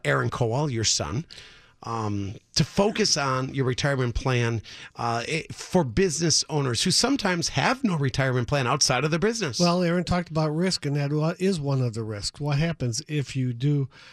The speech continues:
Speaker 2: uh, leave your business or the business, uh, doesn't support your standard of living in the way you anticipated that it would? Well, that's the,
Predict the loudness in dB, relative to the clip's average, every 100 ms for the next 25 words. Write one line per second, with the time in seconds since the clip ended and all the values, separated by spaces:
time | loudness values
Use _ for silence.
0 | -20 -10 -6 -4 0 0 2 0 0 -2
1 | 0 -2 -2 0 0 -2 -6 -20 _ -8
2 | -6 0 2 2 0 -2 -2 -2 -4 -8
3 | -2 0 0 -2 2 2 2 -2 -2 0
4 | 2 0 0 0 0 2 2 2 2 2
5 | 0 -2 -6 -2 -2 2 2 2 0 0
6 | 0 0 0 -2 _ -20 -20 _ _ _
7 | _ -20 -20 _ _ -8 -4 0 0 0
8 | 0 0 -2